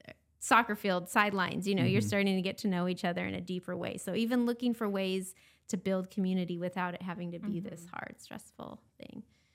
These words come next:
Speaker 2: Yeah, I would, I would, like, I love what you said there, like, just doing, like, inviting them into, like, your
Speaker 1: Mm-hmm.
Speaker 2: daily rhythms,
Speaker 1: Mm-hmm.
Speaker 2: 'cause I think people think it has to be a separated, isolated time.
Speaker 1: Yeah.
Speaker 2: It doesn't have to be.
Speaker 1: Right.
Speaker 3: Mm-hmm.
Speaker 2: And then I think if we look back at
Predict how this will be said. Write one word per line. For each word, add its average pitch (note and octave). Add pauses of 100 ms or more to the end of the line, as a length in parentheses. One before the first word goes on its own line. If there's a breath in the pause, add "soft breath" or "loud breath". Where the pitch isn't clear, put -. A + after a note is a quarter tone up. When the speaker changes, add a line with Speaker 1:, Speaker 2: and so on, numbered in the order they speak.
(220 soft breath)
Speaker 2:
Yeah, E3 (260)
I B2
would, B2+
I B2
would, B2+ (520)
like, A#2+
I -
love B2+
what A#2+
you A2+
said A#2
there, G2+
like, F#2+
just G#2
doing, G#2 (180)
like, G#2
inviting G#2+
them G2+
into, G#2
like, F#2+
your A3
Speaker 1:
Mm-hmm. F#3
Speaker 2:
daily G3+
rhythms, F#3+
Speaker 1:
Mm-hmm. G3+
Speaker 2:
'cause G2+
I G2+
think A2+
people A#2+
think G2+
it G2
has G#2+
to -
be G2+
a F2+
separated, F#2+
isolated F2
time. F2 (100)
Speaker 1:
Yeah. - (720)
Speaker 2:
It G#2
doesn't G2
have G#2
to -
be. F2+
Speaker 1:
Right. F#3+
Speaker 3:
Mm-hmm. F#3+ (440)
Speaker 2:
And A2
then A2
I G2+
think A2+
if A2
we A2
look G#2
back G#2
at F2+